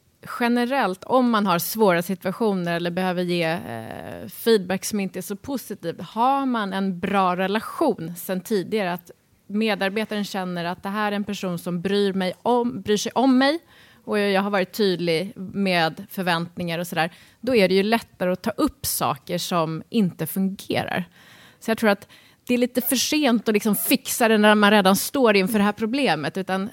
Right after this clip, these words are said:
man gör grundjobbet mellan att, att vara tillräckligt nära, vara tillräckligt tydlig,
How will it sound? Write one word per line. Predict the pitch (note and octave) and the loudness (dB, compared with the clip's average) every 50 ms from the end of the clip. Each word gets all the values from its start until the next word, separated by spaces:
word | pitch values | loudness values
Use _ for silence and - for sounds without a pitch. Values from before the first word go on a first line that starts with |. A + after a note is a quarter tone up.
| - - | -10 -10
man | F#3+ G#3 G#3 G#3 G#3 | -6 -4 -2 0 0
gör | G#3 A#3 A#3+ A3+ | 2 2 2 2
grundjobbet | A3 G3+ A#3+ A#3+ A3 G3 F3+ F3 E3 F#3 G#3 G#3 G3+ F#3 F#3 F3+ - - | 2 2 4 4 4 4 2 -2 -2 0 0 0 0 0 -4 -6 -4 -4
mellan | G3+ G3 F#3+ F#3 F#3 F#3 | -4 -4 -2 -2 -2 -4
att, | F#3 F#3+ - - - | -4 -6 -8 -8 -8
att | G3 F#3+ F3+ F#3 F3+ - - - - | -4 -4 -4 -4 -4 -6 -10 -16 -20
vara | - - A3 G3+ F#3+ G#3+ A3 A#3 | -20 -18 -10 -4 0 2 2 2
tillräckligt | - - B3 A3 F#3+ F#3 F3+ - G3 F#3 F3+ | 2 2 2 2 2 2 0 -2 -2 -2 0
nära, | G3+ G3+ A3 A#3 A3+ G3+ F#3+ F#3 F#3+ G3 A3 A#3 A#3+ B3 - _ _ _ _ _ _ _ _ _ _ _ | 0 2 2 4 4 2 2 0 0 0 0 0 0 -2 -4 _ _ _ _ _ _ _ _ _ _ _
vara | - F#3+ G3 G#3 | -6 -2 -2 -2
tillräckligt | - - - A#3+ A3 F#3+ F#3 - G3 F3 _ _ - - | 0 0 0 2 2 2 2 0 0 -4 _ _ -2 2
tydlig, | - C4 B3 G#3 F3 D#3+ D#3+ D#3+ F#3 F#3+ G3+ A#3 B3+ C4+ - B3 | 4 4 6 6 4 2 0 0 2 4 4 4 4 2 -4 -6